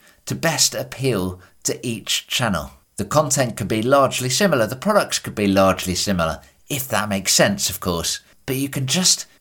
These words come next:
personalise it a little bit more to, for example, the TikTok audience.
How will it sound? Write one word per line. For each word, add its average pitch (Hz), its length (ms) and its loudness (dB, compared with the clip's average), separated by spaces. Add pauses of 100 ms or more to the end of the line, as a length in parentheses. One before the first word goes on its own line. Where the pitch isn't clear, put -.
(100)
personalise 95 840 2
it 87 120 2
a 92 60 0
little 135 200 2
bit 101 140 -2
more 104 260 2
to, 110 360 0
for 104 140 -4
example, 101 480 2
the 135 120 -2
TikTok 104 540 -4
audience. 71 600 -4